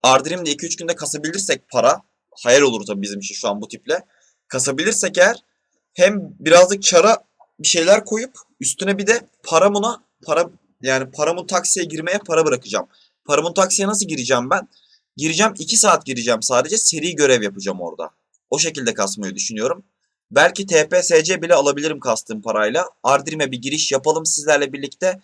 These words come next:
Bir slot bakalım, bakalım kasabilecek miyiz? Şu an saat sekiz arkadaşlar. Akşam sekiz en yoğun saatlerden biri.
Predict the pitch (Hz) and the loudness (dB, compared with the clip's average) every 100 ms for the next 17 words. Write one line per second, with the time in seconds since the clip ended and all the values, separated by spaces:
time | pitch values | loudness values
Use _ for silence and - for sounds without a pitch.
0 | _ _ _ 127 - 160 180 165 160 165 | _ _ _ -2 2 2 2 0 2 0
1 | 175 _ - 151 156 160 151 147 143 139 | 0 _ -4 -4 -4 -6 -6 -4 -4 -4
2 | 147 147 117 98 - - _ _ - - | -4 -4 -4 -2 -2 -8 _ _ -8 0
3 | 160 160 202 - _ _ _ - - 139 | 4 4 2 -6 _ _ _ -6 2 4
4 | 165 - - 117 139 131 107 104 95 - | 4 0 -4 -4 0 2 2 -2 -6 -6
5 | 90 87 - 101 - 143 131 139 - - | -10 -10 -4 -4 -4 -8 -6 -8 -10 -4
6 | 131 151 143 120 113 110 104 98 95 95 | 0 0 0 -2 0 -2 0 -4 -4 -6
7 | 95 151 156 | -6 -4 -4